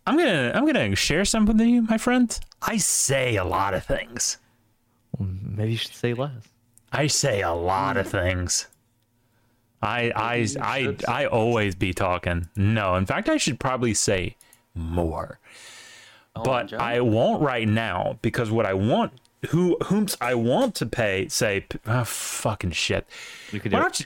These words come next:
Speaker 1: just talk about, no, just talk, no, fuck it, just talk about food. Just talk about food.
Speaker 2: Okay, hold on. I gotta ping, I gotta ping, uh, Schema.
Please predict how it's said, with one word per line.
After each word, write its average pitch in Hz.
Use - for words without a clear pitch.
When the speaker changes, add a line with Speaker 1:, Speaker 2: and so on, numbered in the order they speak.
Speaker 1:
just -
talk 247
about, 165
no, 190
just 196
talk, 180
no, 123
fuck 120
it, 113
just 143
talk 127
about 98
food. 85
Just 123
talk 107
about -
food. 107
Speaker 2:
Okay, 113
hold 101
on. 95
I 98
gotta 101
ping, 98
I 92
gotta 95
ping, 98
uh, 90
Schema. 92